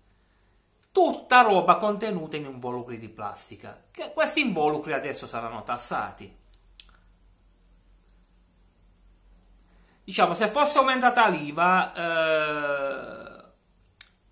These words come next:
diciamo che ogni bene sarebbe aumentato almeno del tre per cento, giusto?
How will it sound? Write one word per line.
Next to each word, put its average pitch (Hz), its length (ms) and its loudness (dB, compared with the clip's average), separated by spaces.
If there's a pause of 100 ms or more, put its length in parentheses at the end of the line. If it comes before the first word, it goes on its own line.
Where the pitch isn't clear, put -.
diciamo 185 480 2
che 170 100 -6
ogni 202 300 -2
bene 151 420 -4
sarebbe 147 340 -4
aumentato 127 1000 -4
almeno 151 500 -4
del 127 160 -6
tre 127 160 -12
per 113 200 -12
cento, 104 720 -16
giusto? - 480 -12